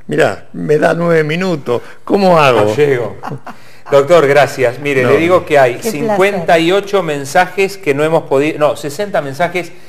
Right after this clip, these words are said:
Speaker 2: que no hemos podido leer. Sepan ustedes disculpar, pero bueno, es imposible. Gracias, doctor, por haber venido.
Speaker 1: No, gracias a ustedes y nos seguiremos viendo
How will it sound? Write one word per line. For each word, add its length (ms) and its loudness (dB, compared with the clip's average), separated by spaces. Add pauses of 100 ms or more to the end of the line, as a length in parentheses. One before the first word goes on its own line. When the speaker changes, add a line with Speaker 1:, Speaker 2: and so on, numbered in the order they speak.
(160)
Speaker 2:
que 120 -2
no 80 -4
hemos 200 -6
podido 320 -4
leer. 240 2
Sepan 320 -6
ustedes 340 -4
disculpar, 560 0 (420)
pero 320 0
bueno, 220 -4
es 160 -10
imposible. 640 -8 (220)
Gracias, 340 2
doctor, 320 -2
por 140 0
haber 180 2
venido. 360 -6 (360)
Speaker 1:
No, 380 2 (100)
gracias 380 0
a 20 -2
ustedes 460 -2 (560)
y 360 -4
nos 140 -2
seguiremos 480 -4
viendo 380 -4